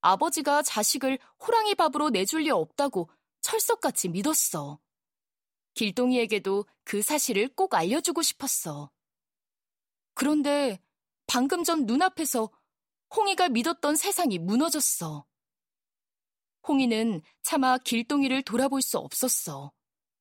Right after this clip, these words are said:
길동이는 마당 끝에서 고개를 푹 숙인 채 꼼짝도 하지 않았어.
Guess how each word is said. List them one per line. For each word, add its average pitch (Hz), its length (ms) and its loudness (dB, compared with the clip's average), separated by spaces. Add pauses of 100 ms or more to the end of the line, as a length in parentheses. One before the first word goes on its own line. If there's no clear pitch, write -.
(680)
길동이는 233 680 0 (200)
마당 196 400 2
끝에서 254 600 -4 (320)
고개를 254 380 -2
푹 - 260 -4
숙인 349 380 -2
채 156 240 -4 (220)
꼼짝도 330 520 -2
하지 208 220 -4
않았어. 151 640 -4